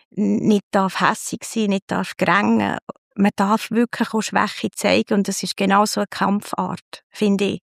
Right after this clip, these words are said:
Und vielleicht einfach wirklich probieren, sich auszumalen, wo man her möchte. Und ich glaube, jeder, der in so einem Kampf steckt, der merkt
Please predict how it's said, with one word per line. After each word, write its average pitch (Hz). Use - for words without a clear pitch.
Und 220
vielleicht 247
einfach -
wirklich -
probieren, 233
sich -
auszumalen, 208
wo 202
man 190
her 185
möchte. 170
Und 196
ich 220
glaube, 220
jeder, 240
der 208
in 208
so 208
einem 214
Kampf 214
steckt, -
der 202
merkt 202